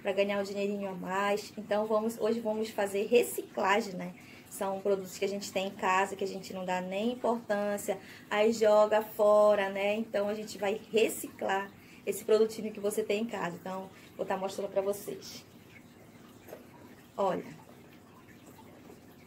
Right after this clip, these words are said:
Vocês sabem o que é isso aqui? Isso mesmo, pote de sorvete. Olha, a gente vai tá fazendo, vou tá ensinando pra vocês o passo a passo.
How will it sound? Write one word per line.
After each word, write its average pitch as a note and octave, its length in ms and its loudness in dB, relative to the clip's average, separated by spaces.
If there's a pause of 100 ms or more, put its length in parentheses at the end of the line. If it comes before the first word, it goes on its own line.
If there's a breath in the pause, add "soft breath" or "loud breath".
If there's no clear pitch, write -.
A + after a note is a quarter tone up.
Vocês F#3+ 220 -8
sabem A#3+ 280 4
o - 20 -4
que A3+ 80 -6
é G3 60 -2
isso F#3+ 140 -8
aqui? D#4 240 0 (1500)
Isso G#3+ 320 -6
mesmo, G3+ 460 -2 (240)
pote G#3 320 4
de A#3 140 -4
sorvete. F#3+ 760 0 (500)
Olha, F2 240 -6
a - 540 -20
gente - 140 -20
vai F#3+ 100 4
tá G3+ 240 2 (140)
fazendo, G#3 560 2
vou G#3+ 100 -4
tá G3+ 140 -2
ensinando G3 360 -6
pra F#3+ 140 -4
vocês F#3+ 400 0
o - 60 -12
passo F#3+ 300 0
a F#3+ 40 -4
passo. F#3+ 500 -2